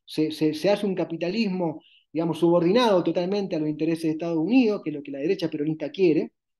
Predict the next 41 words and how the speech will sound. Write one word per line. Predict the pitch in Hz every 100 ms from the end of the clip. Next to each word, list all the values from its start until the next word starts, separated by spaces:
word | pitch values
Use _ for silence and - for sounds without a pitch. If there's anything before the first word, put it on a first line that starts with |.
| _ _ _ _ _ _ _ _ _ _ _ _ _ _ _
o | 214
directamente | 233 294 294 269 277 233
se | - 196
rompe | 302 311 196 170 156
con | 165
esa, | 190 180 160
con | 156 170
esa | 175 170
vocación | 160 156 - 190
capitalista | 175 156 160 175 247 208 165
del | 151 151
peronismo | 156 170 214 196 214 247 _ _ _ -
y | 170
se | 196
propone | 208 220 262
un, | 233 208
un | 208 208
modelo | 214 233 220
de | 208
desarrollo | 190 202 233 233 247 - -
donde | 156 160 175
el |
ejemplo | 165 214 202
es | -
Cuba. | 151 120 - _ _ _ _
Se | - 147
propone | 165 196 196
un | 185
modelo | 190 202
de | 196
desarrollo | 180 190 208 185
autónomo, | 185 185 220 220 220 247 - _ -
ya | 202
no | 196 208
capitalista, | 180 151 135 113 - 110 _
ya | - 151
con | 156
otros | 170 165 147
términos, | 123 113 113
ya | 156
socialistas. | 143 123 107 - 107